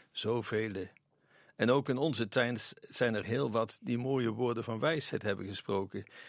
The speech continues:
Dingen waarvan je zegt, "Mooi gezegd." Helaas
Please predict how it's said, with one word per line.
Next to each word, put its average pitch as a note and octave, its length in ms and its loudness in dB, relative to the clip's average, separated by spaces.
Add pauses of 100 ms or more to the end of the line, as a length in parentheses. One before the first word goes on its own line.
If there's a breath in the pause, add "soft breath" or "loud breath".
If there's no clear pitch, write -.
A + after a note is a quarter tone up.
Dingen C#3 320 2
waarvan A#2+ 320 2
je A2+ 100 0
zegt, - 500 -4 (420)
"Mooi C#3+ 280 -2
gezegd." - 680 -6 (1040 soft breath)
Helaas C3 480 0